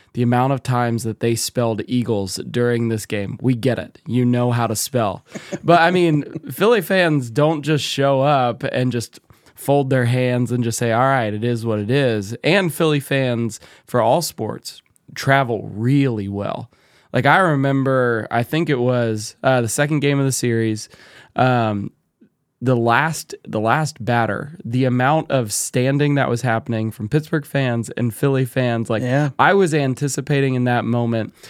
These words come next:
Speaker 1: being able to hear an equal amount of cheering and groaning depending on the outcome of that at bat.
Speaker 2: Yeah, there was a lot.
Speaker 1: Yeah.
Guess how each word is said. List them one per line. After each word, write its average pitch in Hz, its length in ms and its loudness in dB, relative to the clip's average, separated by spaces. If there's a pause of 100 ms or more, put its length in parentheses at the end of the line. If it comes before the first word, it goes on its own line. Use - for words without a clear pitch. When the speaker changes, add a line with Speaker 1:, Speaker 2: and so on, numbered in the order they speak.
(160)
Speaker 1:
being 147 260 2
able 135 240 0
to 117 80 0
hear 135 360 0
an 117 300 -2
equal 147 360 0
amount 127 360 0
of 110 160 -6
cheering 151 560 2
and 123 240 -2
groaning 117 560 0
depending 120 560 -2
on 117 140 0
the 110 120 -2
outcome 110 400 -2
of 101 120 -6
that 104 180 -2
at 101 180 -8
bat. - 240 -6 (220)
Speaker 2:
Yeah, 127 260 0 (520)
there 139 100 0
was 135 120 0
a 135 40 -2
lot. 120 400 -2
Speaker 1:
Yeah. 120 220 2